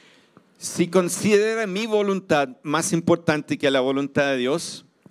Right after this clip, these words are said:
estoy adorándome a mí mismo. Si considero mi voluntad más importante que la de Dios, estoy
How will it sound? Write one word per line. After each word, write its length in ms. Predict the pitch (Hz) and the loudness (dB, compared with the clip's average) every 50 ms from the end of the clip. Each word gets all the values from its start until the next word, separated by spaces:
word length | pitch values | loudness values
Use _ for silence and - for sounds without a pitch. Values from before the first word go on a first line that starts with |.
| _ _ _ _ _ _ _ _ | _ _ _ _ _ _ _ _
estoy 480 | 143 143 151 - - - 151 147 151 147 147 | 0 0 0 -2 0 2 2 2 2 2 0
adorándome 880 | 139 131 117 127 123 127 139 143 147 139 139 131 135 135 139 147 - _ _ _ _ _ _ _ _ _ _ _ _ _ _ _ _ _ | -2 -2 0 0 0 0 0 -2 0 0 0 0 0 -2 -2 -4 -8 _ _ _ _ _ _ _ _ _ _ _ _ _ _ _ _ _
a 120 | - 120 123 | -2 0 0
mí 180 | 120 123 120 | 2 2 0
mismo. 540 | 120 117 120 113 107 - - 92 85 82 85 - _ _ _ _ _ _ _ _ _ _ _ _ _ _ _ _ _ _ _ _ _ _ _ _ _ _ _ - - _ _ - - _ | 0 -2 -4 -4 -6 -8 -12 -14 -16 -16 -18 -20 _ _ _ _ _ _ _ _ _ _ _ _ _ _ _ _ _ _ _ _ _ _ _ _ _ _ _ -20 -20 _ _ -20 -20 _
Si 240 | _ - - - 139 | _ -8 -6 -6 -2
considero 800 | 127 - 147 139 139 135 - - - 156 151 156 180 185 190 180 | 0 0 0 0 0 -2 -6 -4 0 0 2 2 2 2 2 0
mi 220 | 165 165 170 190 202 | 0 -2 -6 -4 0
voluntad 520 | 190 180 165 170 165 165 - 160 147 147 | 0 0 2 0 -2 -2 -2 -2 -2 0
más 320 | 143 139 143 151 151 - | -2 -4 -6 -6 -6 -8
importante 640 | 156 - - 165 - - - 151 143 147 - - 139 | -10 -6 -4 -4 -2 0 0 0 0 0 -2 -6 -4
que 120 | - 139 | -2 0
la 160 | 131 127 127 | 0 2 0
de 100 | 120 117 | 0 0
Dios, 320 | 110 120 127 143 135 - - - | -2 -2 -4 -6 -6 -10 -12 -14
estoy 580 | 131 110 - - _ - 143 143 143 156 - | -14 -14 -14 -16 _ 2 2 4 4 2 -2